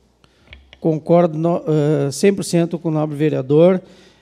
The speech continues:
e ficarei atento às novas flexibilizações. Havendo novas flexibilizações, irei entrar com pedido de flex-,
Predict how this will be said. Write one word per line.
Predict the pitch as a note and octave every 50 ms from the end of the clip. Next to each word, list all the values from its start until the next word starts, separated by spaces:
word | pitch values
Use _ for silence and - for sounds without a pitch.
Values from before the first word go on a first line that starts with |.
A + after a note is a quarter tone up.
| _ _
e | - F#3 F#3+
ficarei | - - A3+ G#3 G#3+ - G#3 G3 F#3+ F#3 G3+ G#3+
atento | A3+ G#3 - - - F#3+ G3+ G#3+ A3+ A3 - A#3 - -
às | F3+ F3 E3 D#3
novas | F3 F3 F3+ F3 F3 F3 -
flexibilizações. | - G3 F#3 F3 F3+ - - F#3+ E3 E3+ E3+ D#3+ F3+ F3+ - - D3 C3 A#2+ A2+ - - - - -
Havendo | - F3+ D#3+ E3+ E3+ E3+ E3+ E3
novas | F3 E3+ E3+ D#3 - -
flexibilizações, | F3 E3+ E3 - - F#3 E3 E3+ D#3+ D#3 E3 F3+ E3 - - E3+ E3 F3 E3+ E3 - - - -
irei | G3 F#3 D#3 D#3+ D#3+ D#3
entrar | D#3+ - - D#3 D#3 D3+
com | D3 -
pedido | - D3 C#3 D3 D#3 C#3+
de | -
flex-, | - D#3 D3+ - - -